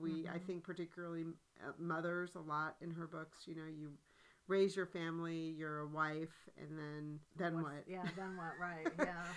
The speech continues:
Speaker 1: So that's what this book is a little bit about, her finding her way again, and a way for her to be needed and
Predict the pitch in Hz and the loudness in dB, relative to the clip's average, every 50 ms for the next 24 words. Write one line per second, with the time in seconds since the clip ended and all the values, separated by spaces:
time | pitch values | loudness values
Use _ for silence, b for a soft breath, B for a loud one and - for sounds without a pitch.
0 | - - - - 247 233 208 233 226 233 233 247 190 220 220 175 - 185 180 175 | -8 -6 2 4 6 12 12 12 12 12 8 0 0 0 -2 -2 0 -2 -2 0
1 | - 175 160 165 160 156 156 156 151 156 156 156 147 156 156 151 147 147 139 - | 0 -4 -4 -4 -6 -6 -6 -4 -4 -4 -6 -4 -2 0 2 4 4 4 2 -2
2 | 185 156 170 165 156 156 - - 160 156 156 156 151 156 160 156 156 156 160 170 | -6 -4 -2 -2 -2 -2 -4 -4 -2 -2 -2 -2 -2 -2 -2 -2 -2 -4 -6 -4
3 | 165 185 185 185 180 185 190 233 294 226 170 147 - 156 143 143 143 139 143 143 | 0 0 2 2 4 2 2 2 2 2 0 -2 -2 -4 -4 -4 -4 -6 -6 -6
4 | 147 147 - - - 151 147 - - 151 170 165 160 170 - 175 156 170 160 165 | -8 -8 -6 -6 -4 -6 -6 -6 -6 -2 -2 0 0 -2 -2 -4 -2 -2 -2 -2
5 | 160 151 165 156 151 151 151 151 147 151 147 147 143 147 147 143 147 147 143 139 | -2 -2 -2 -2 -2 -4 -4 -4 -6 -6 -8 -8 -8 -10 -8 -8 -8 -8 -8 -10